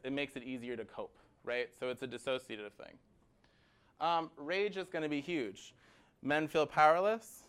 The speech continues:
right? So they're going to express rage as a way to reassert that. And then after the rage is done, just like we talked about with sexual, um, aggression, right? After it's done, you feel a sense of shame again.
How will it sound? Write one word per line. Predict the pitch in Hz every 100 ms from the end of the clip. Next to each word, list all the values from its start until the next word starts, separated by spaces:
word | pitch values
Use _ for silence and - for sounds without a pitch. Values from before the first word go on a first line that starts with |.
| _
right? | 117 131 139 -
So | -
they're | 143 147
going | 147 151
to | 143
express | 135 - 131 127 -
rage | 127 139 160
as | 135
a | 127
way | 127
to | 123
reassert | 120 123 120 - 123 - 131 143 -
that. | 180 202 - - -
And | 143
then | 156 151
after | 143 147 - 156
the | 143
rage | 143 131
is | 127 120
done, | 139 151 180 202 -
just | 170 165
like | 170
we | 160
talked | 156 143 139
about | 143 131
with | 127
sexual, | 135 139 - 160 165 165 165
um, | 160 160 160
aggression, | 160 165 170 175 208 208 196
right? | 143 139
After | 135 143 147
it's | 139
done, | - 135
you | 131
feel | 135 135
a | 131
sense | 123
of | 120 110
shame | 113 113
again. | 113 104